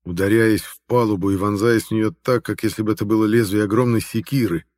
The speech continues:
Противник разрублен пополам — но мозг его еще не понял, что умирает,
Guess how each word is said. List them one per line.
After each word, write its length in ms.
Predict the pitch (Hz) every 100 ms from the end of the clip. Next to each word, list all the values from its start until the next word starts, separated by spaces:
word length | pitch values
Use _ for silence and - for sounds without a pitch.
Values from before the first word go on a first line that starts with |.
| _ _ _ _ _ _ -
Противник 640 | 92 92 - 127 113 -
разрублен 580 | 107 92 95 123 110 101
пополам — 600 | - 87 107 120 101 80 _ _ _ _ -
но 180 | 92 95
мозг 340 | 107 113 -
его 180 | 113 110
еще 200 | 107 110
не 120 | 107
понял, 380 | 87 123 123 107
что 180 | - 110
умирает, 540 | 110 117 110 101